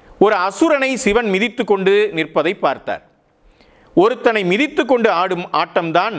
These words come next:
ஆனந்த தாண்டவமா?" என்று கேட்டாராம் தந்தை பெரியார். அப்போது சொன்னாராம், "கீழே கிடப்பவன் தான் நம்மாளு" என்றாராம். நண்பர்களே, பொற்காலம், இருண்ட காலம், தேவபாஷை, நீஷ பாஷை,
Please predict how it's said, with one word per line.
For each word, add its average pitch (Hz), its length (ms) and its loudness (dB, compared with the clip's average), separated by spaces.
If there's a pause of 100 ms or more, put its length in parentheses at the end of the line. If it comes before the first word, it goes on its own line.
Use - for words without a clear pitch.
(140)
ஆனந்த 185 440 -2
தாண்டவமா?" 147 520 -2 (560)
என்று 170 240 0
கேட்டாராம் 165 540 -2
தந்தை 123 260 -4
பெரியார். 104 420 -6 (800)
அப்போது 151 300 0
சொன்னாராம், 147 680 -2 (560)
"கீழே 240 460 0
கிடப்பவன் 165 640 -2
தான் 151 260 -2
நம்மாளு" 131 460 -2 (180)
என்றாராம். 104 540 -4 (1000)
நண்பர்களே, 135 560 0 (760)
பொற்காலம், 226 840 0
இருண்ட 165 340 0
காலம், 127 380 -2 (640)
தேவபாஷை, 196 840 0 (220)
நீஷ 165 400 0
பாஷை, 131 400 -2